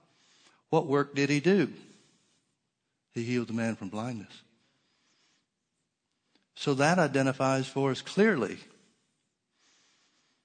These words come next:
which side of the healing and sickness issue God's on. He's not on the sickness side. He's on the healing side.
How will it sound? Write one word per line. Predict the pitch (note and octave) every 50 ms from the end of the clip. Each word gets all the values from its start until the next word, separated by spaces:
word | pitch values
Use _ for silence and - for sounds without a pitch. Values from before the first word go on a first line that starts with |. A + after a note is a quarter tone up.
| _ _ _
which | - D3 C#3 -
side | - D3+ D3 C#3+ C#3 C3+
of | B2+
the | A#2+ B2+
healing | A#2+ D3+ D3 C#3+ C#3 C3+ C3 B2+
and | B2 A#2 A2+
sickness | - D3+ B2+ - B2+ B2 - B2+
issue | A#2+ - - B2 A#2+ A#2
God's | B2 B2 B2 B2 A#2 - -
on. | C3 D3 D3 B2 - - _ _ _ _ _ _ _ _ _ _ _ _ _ _ _ _ _ _ _ _ _ _ _ _ _ _ _ _ _ _
He's | - B2+ B2+
not | C3+ C3+ C3+ C3+
on | C3 B2
the | A#2+ A#2
sickness | - F3 E3 D#3+ A#2+ A2+ A2 -
side. | - A#2+ A2+ A2+ A#2 B2+ C3+ C3+ - _ _ _ _ _ _ _ _ _ _ _ _ _
He's | _ - B2 A2+
on | C3 B2 A#2+
the | A#2+
healing | A#2 C#3 D3 C#3 C3 A#2
side. | A2+ - A#2 G#2+ G2 F#2+ G2+ G2